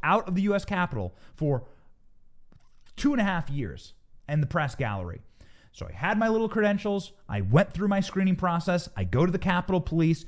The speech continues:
You go in and get your photo taken. You get your little credentials. And let me tell you, it is much easier to board an airplane through T S A than it is to get into the United States Capitol, even with a credential. That building is locked up.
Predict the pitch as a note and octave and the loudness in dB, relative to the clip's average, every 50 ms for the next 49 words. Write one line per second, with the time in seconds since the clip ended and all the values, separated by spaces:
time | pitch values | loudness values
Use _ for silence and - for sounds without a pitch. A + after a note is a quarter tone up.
0 | - - - B2 A2 C3+ C#3+ E3+ F3 F#3 F#3 F#3 E3+ E3 F3 - - E3+ - F#3 | -10 -4 -4 -2 2 4 4 4 4 4 4 4 4 4 2 0 -2 -2 2 2
1 | F3 F3+ F3 E3+ D#3 - F3 E3 D#3+ - F3 E3 - - - - G#2 F#2 - A#2+ | 4 4 4 2 2 0 0 0 0 0 -2 -2 -2 -4 -6 -4 -2 0 2 0
2 | A#2+ - F#3+ G3 G#3 A3 G#3+ A3 A3+ G#3+ F#3+ E3+ E3 D3+ - D#3+ D3+ C#3+ - - | 2 4 4 4 4 2 0 -2 0 0 2 2 2 0 0 -2 -2 -4 -6 -12
3 | - - - A2+ B2 D3+ G3 G#3+ G#3 - G3 F3+ F3 E3 C3+ B2 C3 C#3+ - D#3 | -12 -6 -2 2 4 6 6 4 4 2 2 2 4 2 2 2 0 0 0 2
4 | E3+ F#3 - - - - G#2+ G#2+ A#2 B2+ D#3 G#3+ A#3+ - - - - G3+ G#3+ G#3+ | 0 0 0 -4 -6 -6 -2 4 8 12 12 12 10 8 2 -8 -4 -2 0 0
5 | F3 D#3+ D3 A2+ F#2 D#2+ - - - - - - - - G3 F3 B2 B2+ D#3 F3+ | 0 0 -2 -2 -2 -4 -6 -8 -12 -12 -12 -12 -2 0 2 2 4 4 4 4
6 | G3 F#3+ F3+ F3 - - F#3+ F#3+ F#3 F#3+ - A3+ A3+ A3+ A#3+ C4 C4 - - - | 4 4 2 0 -2 -2 -2 -2 -2 -2 -2 -2 0 0 0 -2 -4 -6 -4 2
7 | F3+ F3+ F3 - - - G3+ G3 F#3 F3 - - F#3 E3+ F3 G3+ A3+ - - - | 2 4 4 2 0 -2 0 0 0 0 0 0 0 0 0 -2 -4 -6 -8 -2
8 | - F3+ G3 F#3+ F#3+ F#3+ F3+ F#3 G3+ F3 D3 E3 C3+ D3 D#3+ C#3+ D3+ D3 C#3 C3+ | 2 4 4 6 6 4 2 2 0 0 0 0 2 2 2 4 4 4 4 4
9 | C3+ C3+ - - C#3+ B2+ - - C3+ B2 B2 B2+ B2 A#2+ - - - - - A3+ | 4 4 2 2 0 0 2 2 2 2 2 2 0 -2 -2 -4 -12 -2 2 4
10 | A#3+ F#3+ A#3+ G#3 F3+ C#3 A#2 D#3+ G#3 G#3 - - - E3+ - - E3 D#3+ C#3+ C3+ | 4 6 6 6 4 4 4 4 4 2 2 0 -2 -2 0 2 2 2 2 2
11 | B2+ - - - - - - - - - G3 G#3 - - C4 C4+ A3+ A#3+ G#3 G3+ | 0 -2 -4 -4 -2 -2 0 2 4 4 4 4 4 2 0 0 0 0 0 -2
12 | G3+ D3 - B2+ B2 C#3 D3+ D#3+ E3 F#3+ - - - - - - - - - D#3 | -2 -4 -4 -4 -2 0 0 0 0 -2 -6 -12 -14 -16 -16 -18 -18 -6 -4 -4
13 | C#3 - - - - - | -4 -4 -2 -2 -4 -4